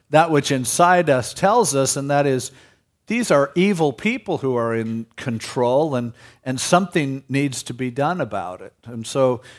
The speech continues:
you don't find a lot of help or support often from Scripture. And here in this passage, we can begin to see perhaps why. Now, if God has called you to overthrow the government or whatever, you do what God shows you to do. But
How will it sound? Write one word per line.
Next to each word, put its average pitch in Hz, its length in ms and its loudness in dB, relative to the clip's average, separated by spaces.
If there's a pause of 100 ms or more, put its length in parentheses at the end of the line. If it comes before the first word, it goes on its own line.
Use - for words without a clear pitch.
(140)
you 139 120 -2
don't 190 240 2
find 180 400 2
a 147 60 0
lot 139 300 4
of 117 140 -6
help 190 300 2
or 131 120 -2
support 175 480 -2
often 127 340 -2
from 117 180 -12
Scripture. 147 520 -6
And 120 100 -4 (540)
here 202 240 0
in 160 140 0
this 180 180 0
passage, 139 560 0
we 151 120 -4
can 151 220 -6
begin 190 640 -2
to 147 160 -4
see 170 480 0 (320)
perhaps 143 640 2
why. 104 500 -2 (760)
Now, 120 200 0
if 113 120 -8
God 165 300 4
has 151 180 0
called 147 400 2
you 139 300 -2
to 117 340 -4
overthrow 123 680 -2
the 117 240 -6
government 120 640 -2
or 117 160 -4
whatever, 117 400 -4
you 135 140 -8
do 196 140 0
what 151 180 2
God 120 320 2 (340)
shows 135 400 2
you 120 120 -4
to - 180 -8
do. 117 340 -2
But 117 320 -6